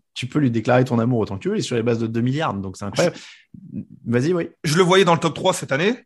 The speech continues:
Speaker 2: euh, mais si Davante Adams, euh, et conti-, continue d'être blessé, il devrait potentiellement revenir, on va en parler peut-être.
Speaker 1: Mm.
Speaker 2: Euh, DeAndre Hopkins, qui pour moi était les deux joueurs qui étaient meilleurs que lui, euh, sur la saison du moins,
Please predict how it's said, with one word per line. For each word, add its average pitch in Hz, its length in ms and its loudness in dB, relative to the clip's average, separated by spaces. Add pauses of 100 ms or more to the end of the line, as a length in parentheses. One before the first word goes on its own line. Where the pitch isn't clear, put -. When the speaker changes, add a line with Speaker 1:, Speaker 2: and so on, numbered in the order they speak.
(160)
Speaker 2:
euh, 135 260 -2
mais 143 100 -4
si 160 140 -10
Davante 160 280 0
Adams, 156 280 -2 (240)
euh, 117 680 -6
et 120 80 -4
conti-, - 320 -14
continue 135 320 -8
d'être 117 160 -4
blessé, 135 400 -2
il 104 180 -10 (100)
devrait 113 360 -6
potentiellement 117 460 -8
revenir, 123 240 -4
on 113 40 -8
va 110 60 -8
en 110 80 -8
parler 117 200 -6
peut-être. 180 340 -2 (260)
Speaker 1:
Mm. 101 140 -6
Speaker 2:
Euh, 123 140 -2
DeAndre 143 300 -4
Hopkins, 160 360 0
qui - 200 -12
pour 117 120 -10
moi 147 140 0
était 139 140 -4
les 131 120 -4
deux 156 140 -2
joueurs 165 180 -2
qui - 80 -10
étaient 135 140 -8
meilleurs 131 240 -4
que 139 100 -8
lui, 147 300 -2
euh, 117 340 -6
sur 123 220 -10
la 120 100 -2
saison 131 320 -8
du 123 120 -10
moins, 160 300 -2